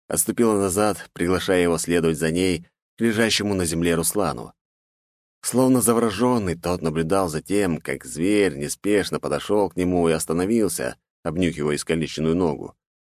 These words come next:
В голове у Руслана друг на друга громоздились самые разные догадки и предположения. Вполне естественной выглядела версия, что хищник решил прикончить израненного человека, чтобы избавить того от мучений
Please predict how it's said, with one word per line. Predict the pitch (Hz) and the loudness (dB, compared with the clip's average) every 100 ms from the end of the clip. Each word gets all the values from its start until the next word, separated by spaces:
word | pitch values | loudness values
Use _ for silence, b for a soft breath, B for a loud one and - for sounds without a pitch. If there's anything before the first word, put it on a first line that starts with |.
| _ _ _ _ _ _ _ | _ _ _ _ _ _ _
В | 69 | 0
голове | 82 113 139 | 2 4 4
у | 135 | 4
Руслана | 123 110 120 123 113 | 2 0 0 0 0
друг | 92 80 104 110 | -2 -4 -4 -2
на | 87 | -2
друга | 87 104 104 95 | 0 2 2 2
громоздились | 78 87 87 82 95 90 - | 0 0 0 0 -2 -2 -2
самые | 104 110 104 101 | 0 2 2 2
разные | 98 95 92 85 | 2 0 0 0
догадки | 82 87 95 85 82 | 0 0 0 0 -4
и | 80 | -6
предположения. | 80 - 85 90 110 104 67 53 - _ _ _ _ _ _ | -6 -2 0 0 0 -2 -2 -6 -12 _ _ _ _ _ _
Вполне | 139 143 151 | 2 4 2
естественной | 131 147 131 120 117 | 2 2 2 2 2
выглядела | 107 107 98 101 95 | 2 0 2 2 4
версия, | 113 117 - 90 82 | 2 2 2 0 0
что | - 82 | -2 -4
хищник | - 151 135 80 - | 0 0 0 -4 -4
решил | 80 - 135 131 | -4 0 0 0
прикончить | - 101 131 120 104 82 | -2 -2 0 0 0 -2
израненного | 85 95 87 80 73 | 0 2 2 0 -2
человека, | 73 92 104 131 92 69 - _ _ _ | 0 2 4 4 2 -2 -4 _ _ _
чтобы | - 139 117 | -4 0 2
избавить | 104 98 151 120 117 | 0 2 2 2 0
того | 107 113 120 | 0 2 2
от | 92 - | 0 -4
мучений | 87 90 - 143 113 73 | -6 -4 0 2 2 0